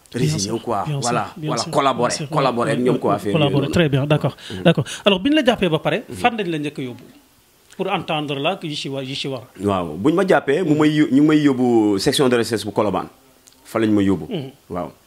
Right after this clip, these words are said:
Speaker 1: D'accord.
Speaker 2: Section de recherche bu Colobane lañ ma yóbbu.
Speaker 1: Alors, bi, bi ñu la yóbbee foofu, lu jiitu ñu lay garde à vue, xëy na du ñàkk enquêteur bi déglu na la ak yu demee noonu. Foofu aussi, lan la yoon jëflante ak yow?
Speaker 2: Waaw. Bu ñu ma yóbbee foofu noonu
Speaker 1: Mhm.
Speaker 2: tamit, euh,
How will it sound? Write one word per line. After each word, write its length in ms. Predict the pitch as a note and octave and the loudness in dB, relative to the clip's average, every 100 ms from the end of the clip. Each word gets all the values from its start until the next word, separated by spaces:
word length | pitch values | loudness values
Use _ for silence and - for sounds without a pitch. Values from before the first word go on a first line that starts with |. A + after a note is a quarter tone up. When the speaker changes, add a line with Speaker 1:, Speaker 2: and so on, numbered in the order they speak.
| _ _ _ - | _ _ _ -12
Speaker 1:
D'accord. 280 | D3+ C3+ - | -10 -10 -10
Speaker 2:
Section 260 | G#2 A2 | -8 -4
de 100 | F#2 | -2
recherche 120 | G2 F#2 | -2 -4
bu 40 | |
Colobane 300 | G2+ F2 F2 | -4 -4 -4
lañ 80 | F2+ | -4
ma 80 | F2+ | -4
yóbbu. 60 | E3+ | -2
Speaker 1:
Alors, 180 | D#3 C3 | -4 -6
bi, 220 | D#3 G#3+ | -4 -2
bi 120 | G3+ | 0
ñu 60 | B3 | 2
la 60 | A#3 | 2
yóbbee 280 | A3 F#3 | 4 2
foofu, 380 | F#3 G3 - B3+ | 2 0 0 2
lu 120 | G3+ F3+ | 2 2
jiitu 260 | G3 G3 | 0 2
ñu 100 | F3+ | 2
lay 240 | F3+ E3+ D3+ | 2 0 0
garde 260 | E3+ D#3 | -2 0
à 140 | D#3+ D3 | 0 0
vue, 240 | C#3+ A#3 | -2 -6
xëy 240 | A#3+ F3+ E3+ | -2 -2 0
na 120 | D#3+ | -2
du 100 | D#3 | -4
ñàkk 240 | F3 E3+ | -4 -2
enquêteur 440 | F#3 E3+ E3 E3+ D3+ | -4 -4 -2 -2 -2
bi 120 | C#3+ | 0
déglu 240 | D#3+ D3 | 0 0
na 140 | D3 D3 | 0 0
la 80 | |
ak 100 | D3+ | 0
yu 80 | C#3+ | -2
demee 240 | D3 C#3+ C3+ | -2 -2 -2
noonu. 220 | C#3 A3 | -4 -6
Foofu 280 | B3+ A#3 G#3+ | -4 -4 -4
aussi, 320 | A#3 - G3 A#3 - - - | -6 -4 -6 -8 -14 -20 -10
lan 140 | F3+ G3 | -2 0
la 80 | F#3+ | 0
yoon 160 | D#3+ C#3+ | 0 -2
jëflante 340 | D3 C#3+ B2 | -6 -6 -8
ak 60 | B2 | -12
yow? 80 | A#2+ | -6
Speaker 2:
Waaw. 300 | F#2+ F#2 D#2+ | -2 -2 -2
Bu 140 | F#2 D3+ | 0 4
ñu 60 | |
ma 60 | F3 | 4
yóbbee 260 | F3+ E3 C#3 | 4 4 4
foofu 220 | C#3+ A#2+ | 2 4
noonu 140 | F3 D3+ | 4 4
Speaker 1:
Mhm. 20 | |
Speaker 2:
tamit, 240 | G#2+ C#3+ - - _ - - - - _ _ _ - | 2 0 -4 -20 _ -20 -20 -20 -20 _ _ _ 0
euh, 760 | G#2+ A2 G#2+ G#2 G2+ F#2+ E2+ | 4 6 6 4 4 2 0